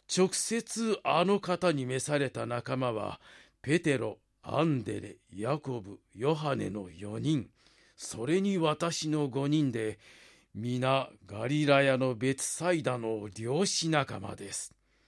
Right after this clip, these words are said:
私は主の召しにふさわしい働きは何もしていないのですが、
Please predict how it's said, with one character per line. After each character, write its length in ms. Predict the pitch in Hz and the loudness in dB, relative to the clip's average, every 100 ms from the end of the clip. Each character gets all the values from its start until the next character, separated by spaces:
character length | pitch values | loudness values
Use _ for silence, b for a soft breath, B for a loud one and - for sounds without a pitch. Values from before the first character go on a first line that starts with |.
| b b b b | b b b b
私 500 | - 120 123 143 - | -12 -8 -4 -4 -4
は 300 | 135 131 127 - B B B | -2 -2 -2 -6 B B B
主 300 | - - 202 | -4 0 2
の 180 | 202 131 | 2 2
召 160 | 107 110 | 0 -2
し 220 | - 151 | -2 -2
に 120 | 135 | -2
ふ 140 | 110 | -4
さ 160 | - 135 | -6 -2
わ 160 | 147 147 | -2 -2
し 300 | - 151 139 | -4 -2 -2
い 40 | |
働 580 | 92 - 123 139 143 143 | -2 -4 -2 0 0 0
き 120 | 143 | -4
は 460 | 139 135 143 143 120 | 0 2 2 0 -8
何 520 | 87 101 104 101 131 | -10 -6 -4 -2 0
も 160 | 151 165 | 0 0
し 100 | - | -2
て 160 | 190 | -2
い 80 | 196 | -2
な 160 | 202 214 | 0 0
い 80 | 175 | 0
の 140 | 123 | -2
で 100 | 117 | -4
す 160 | 113 107 | -4 -4
が、 300 | 113 113 | -2 -4